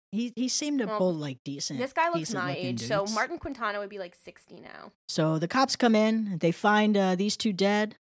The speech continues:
Speaker 1: They arrest the guy who killed them. They arrest Sarah 'cause she's there, even though she swears that she was being held against her
Speaker 2: She's
Speaker 1: will.
Speaker 2: such a full of shit liar.
Speaker 1: Oh, for sure.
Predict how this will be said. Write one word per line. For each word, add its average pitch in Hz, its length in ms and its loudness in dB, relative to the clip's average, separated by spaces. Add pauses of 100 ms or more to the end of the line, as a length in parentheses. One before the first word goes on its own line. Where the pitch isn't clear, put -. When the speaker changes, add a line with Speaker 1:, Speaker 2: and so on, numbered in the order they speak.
(140)
Speaker 1:
They 160 140 0
arrest 175 320 0
the 175 80 0
guy 170 180 2
who 156 120 -2
killed 202 240 0
them. 190 260 -2 (460)
They 151 80 -2
arrest 139 320 -6
Sarah 196 340 4
'cause 160 180 -4
she's 180 240 0
there, 175 240 2
even 160 180 0
though 156 80 -2
she 156 180 -4
swears 165 500 0
that 143 240 -6 (960)
she - 120 -4
was 151 140 -2
being 156 200 0
held 165 200 0
against 151 300 -4
her 139 100 -4
Speaker 2:
She's 139 80 -4
Speaker 1:
will. 175 200 2
Speaker 2:
such 185 180 -4
a 240 120 -2
full 226 300 -4
of 214 80 -2
shit - 300 -8
liar. 180 500 -6 (240)
Speaker 1:
Oh, 151 160 -2
for 120 160 -12
sure. - 480 -6